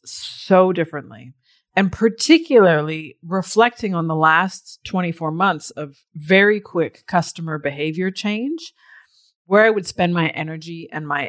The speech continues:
effort now in building my business and getting customers is so different, so different to what we did when we first started Little Bird Bloom. So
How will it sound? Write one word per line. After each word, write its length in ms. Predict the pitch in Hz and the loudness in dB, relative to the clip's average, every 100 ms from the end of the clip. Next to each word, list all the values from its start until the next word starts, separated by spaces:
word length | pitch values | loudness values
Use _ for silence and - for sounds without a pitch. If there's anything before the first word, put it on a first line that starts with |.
| - | -6
effort 440 | 139 - 185 185 _ _ | -8 -4 -6 -6 _ _
now 520 | 170 156 151 160 190 | -2 0 2 2 0
in 180 | - 170 | -2 -6
building 300 | 156 160 160 | -6 -6 -8
my 160 | 156 147 | -10 -8
business 480 | 156 151 190 202 - | -10 -6 -6 -6 -8
and 160 | 156 | -12
getting 200 | 156 151 | -12 -16
customers 640 | 156 147 - 180 185 196 - | -14 -14 -14 -16 -12 -14 -10
is 260 | 170 - - | -12 -10 -2
so 400 | 214 190 196 196 | 6 6 6 2
different, 540 | 185 165 139 110 - _ _ | -2 -4 -10 -20 -20 _ _
so 560 | - - - 247 240 254 | -16 -12 0 6 6 6
different 420 | 226 208 160 131 - - | 4 2 0 -10 -12 -4
to 100 | 170 | 0
what 240 | 165 110 | 2 2
we 140 | 170 | -2
did 400 | 160 151 151 170 | -8 -8 -8 -10
when 100 | 170 | -14
we 80 | 160 | -16
first 300 | 151 160 147 | -10 -10 -10
started 240 | 160 156 151 | -10 -12 -14
Little 160 | 139 | -16
Bird 240 | 143 135 - | -16 -18 -18
Bloom. 260 | 131 120 _ _ _ _ _ | -20 -20 _ _ _ _ _
So 240 | - 175 | 2 2